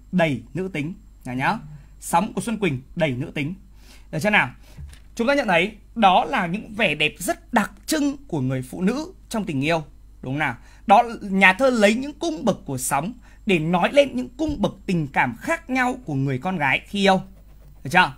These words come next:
Đến với hai câu thơ sau này. "Sông không hiểu nổi mình, sóng tìm sát tận bể." Có lẽ từ chúng ta sẽ quan tâm nhiều hơn cả, đó là từ sông và từ bể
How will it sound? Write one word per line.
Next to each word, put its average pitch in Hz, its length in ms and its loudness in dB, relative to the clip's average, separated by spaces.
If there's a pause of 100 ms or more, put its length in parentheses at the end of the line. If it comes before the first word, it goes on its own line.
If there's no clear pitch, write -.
(340)
Đến 233 200 8
với 285 100 4
hai 285 140 2
câu 262 80 -4
thơ 269 100 2
sau 254 180 -2
này. 139 160 0 (280)
"Sông 285 440 2
không 277 280 -2
hiểu 190 260 2
nổi 135 180 -4
mình, 131 300 -2 (260)
sóng 180 380 -2 (120)
tìm 185 260 2
sát 269 160 -4
tận 185 160 -6
bể." 139 200 2 (480)
Có 233 140 4
lẽ 269 200 0
từ 214 340 2 (100)
chúng 180 140 -4
ta 233 100 0
sẽ 226 140 -6
quan 240 200 -2
tâm 226 140 0
nhiều 165 120 2
hơn 196 160 -4
cả, 147 300 2 (220)
đó 175 160 4
là 247 120 0
từ 151 220 -4
sông 269 460 0 (580)
và 151 220 2
từ 156 220 -6
bể 147 220 0